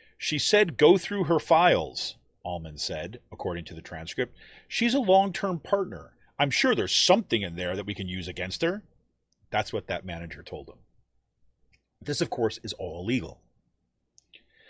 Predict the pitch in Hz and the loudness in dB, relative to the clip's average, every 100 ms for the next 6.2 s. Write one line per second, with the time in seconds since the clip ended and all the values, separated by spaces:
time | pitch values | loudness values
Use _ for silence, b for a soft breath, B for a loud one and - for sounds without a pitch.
0 | B B B B - 165 226 - 170 156 | B B B B -6 6 8 8 6 6
1 | 139 135 127 110 135 131 117 110 92 90 | 6 6 6 6 2 2 0 -2 -2 -2
2 | 113 107 - 151 156 - 131 98 92 - | -4 -4 -6 -4 -2 2 4 2 -2 -4
3 | 95 104 135 156 151 - 120 110 - 120 | -4 -4 -4 -4 -4 -2 -2 -2 -2 -2
4 | 117 104 101 117 123 120 113 95 98 87 | -2 -4 -4 -6 -6 -6 -6 -6 -6 -6
5 | 87 - 120 117 107 98 90 - 95 78 | -8 -6 -6 -8 -8 -8 -6 -6 -8 -10
6 | 58 - | -10 -14